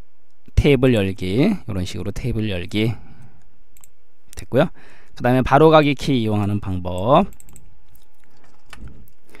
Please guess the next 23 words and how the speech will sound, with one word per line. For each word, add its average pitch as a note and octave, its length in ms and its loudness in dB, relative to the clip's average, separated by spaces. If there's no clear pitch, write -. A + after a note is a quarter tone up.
자, C3+ 140 8
오토키 E3+ 880 8
그러면은 D3 400 6
이제 C3+ 180 4
오토, C#3 380 8
오토메이션, C3+ 640 8
오토매틱 A#2+ 480 4
자동에 B2+ 800 4
키를 D#3 300 2
주겠다는 A#2 420 -2
얘기죠. C3 420 0
그래서 B2+ 280 -2
오토키 E3+ 680 8
매크로 C#3+ 380 6
그룹을 C#3+ 280 4
만들어서 A2 760 2
특정 D#3+ 420 6
키나 C#3 500 4
키 D#3 240 -2
조합에 C#3+ 420 6
의해서 A#2+ 560 6
매크로 A#2+ 360 0
함수라든가 A#2+ 840 2